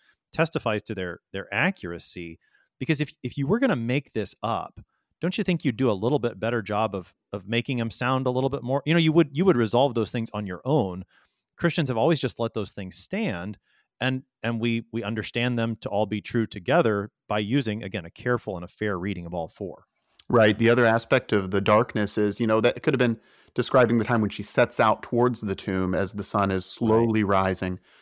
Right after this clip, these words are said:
Speaker 2: And of course, if it was pitch black, she wouldn't have been able to see anything that the stone had been taken away at all, right? So,
Speaker 1: Right.
Speaker 2: um, <laughs> and if anyone's ever gotten up early to go hunting, right, uh, you can shoot a deer thirty minutes before sunrise. And why is that?
Speaker 1: Right.
Speaker 2: Because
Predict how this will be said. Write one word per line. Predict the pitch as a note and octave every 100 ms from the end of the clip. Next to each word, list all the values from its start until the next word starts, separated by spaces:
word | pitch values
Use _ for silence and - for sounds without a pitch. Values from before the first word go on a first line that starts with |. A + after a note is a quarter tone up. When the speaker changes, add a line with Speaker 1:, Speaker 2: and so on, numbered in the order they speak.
| _ -
Speaker 2:
And |
of | D#3
course, | F#3+ E3
if |
it | B2
was | G#2
pitch | - - - -
black, | A2 A2+ G#2+
she | - A#2
wouldn't | A2
have | A2
been | A2+
able | A2 G#2+
to | G#2+
see | - A2+
anything | D#3 D#3 F#2+ F#2+ F#2+
that | F#2+ -
the |
stone | - G#2+ G2
had | F#2
been | G2 F#2+
taken | F#2+ G2
away | F#2+ F#2 F#2+
at |
all, | F#2+ - -
right? | G2+ F#2 B2 _ _ _ _ _
So, | - A2+ G#2 G2+
Speaker 1:
Right. | G2 G2+ F#2+
Speaker 2:
um, | F#2+ F#2+ _
<laughs> | A#2+ A#2+ - _ _
and | B2
if | A#2
anyone's | C#3 C#3 A#2+
ever | C3 B2
gotten | A#2 B2+ B2
up | A#2+ B2+
early | B2+ A#2
to | A2
go | A2+ G#2+
hunting, | B2 A2+ G2
right, | G#2 A2 A2 -
uh, | G2+ G2 G2
you | A#2
can | A2 G#2
shoot | G#2 D3 B2+ - -
a | A#2
deer | B2 B2 G#2 G#2 - -
thirty | B2+ C3
minutes | B2+ A#2+ -
before | A2+ B2 A#2
sunrise. | - C3 G#2 G2+ A#2 C3+ - _ -
And | A2+
why | G#2+ A#2
is | A2+
that? | B2 C3+
Speaker 1:
Right. | A2
Speaker 2:
Because | - G#2+ G#2